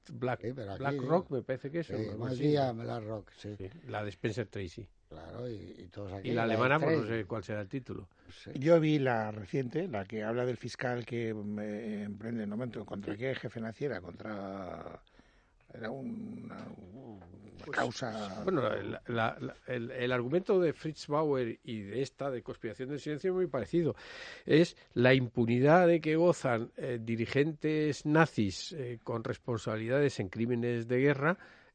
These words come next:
Speaker 1: eh, en, en la sociedad alemana de la posguerra, una vez que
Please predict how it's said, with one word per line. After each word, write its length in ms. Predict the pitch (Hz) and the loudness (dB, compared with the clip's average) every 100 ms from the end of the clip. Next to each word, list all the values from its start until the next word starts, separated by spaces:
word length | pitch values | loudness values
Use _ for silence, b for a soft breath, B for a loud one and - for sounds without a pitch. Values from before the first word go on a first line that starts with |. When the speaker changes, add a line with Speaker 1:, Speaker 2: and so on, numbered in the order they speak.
| - | -8
Speaker 1:
eh, 280 | 123 110 101 101 101 _ 269 | -2 0 0 -2 -6 _ -6
en, 360 | 123 113 104 - | -4 -4 -6 -4
en 100 | 110 | -2
la 80 | 107 | 0
sociedad 560 | - 101 107 110 113 | -2 -4 0 0 4
alemana 420 | 127 123 139 127 | 4 4 2 2
de 60 | 107 | 2
la 140 | 104 | 0
posguerra, 500 | 101 101 101 131 151 | -2 -4 2 4 4
una 220 | 147 113 110 | 2 2 0
vez 160 | 120 | 0
que 260 | - 123 | 0 -2